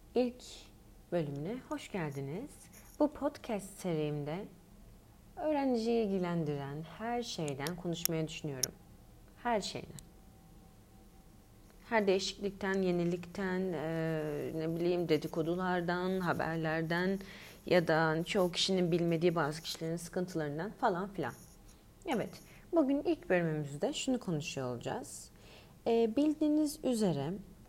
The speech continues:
bugün K Y K bursları açıklandı. Evet,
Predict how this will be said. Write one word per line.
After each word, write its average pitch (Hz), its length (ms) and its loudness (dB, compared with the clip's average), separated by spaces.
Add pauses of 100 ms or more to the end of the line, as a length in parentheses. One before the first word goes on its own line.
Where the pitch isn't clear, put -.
(340)
bugün 277 380 2 (680)
K 277 140 4
Y 254 140 6
K 262 260 -2
bursları 294 380 -2
açıklandı. 185 640 -2 (1500)
Evet, 180 400 2